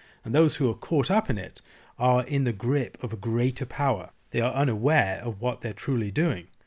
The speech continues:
The behaviour of the crowd in the period of the betrayals, the trials, and the crucifixion of Christ is akin to that of a possessed person.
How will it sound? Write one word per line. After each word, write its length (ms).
The 80
behaviour 540
of 120
the 80
crowd 500
in 180
the 60
period 640
of 160
the 60
betrayals, 760
the 120
trials, 640
and 100
the 40
crucifixion 640
of 80
Christ 420
is 200
akin 380
to 100
that 260
of 120
a 40
possessed 520
person. 380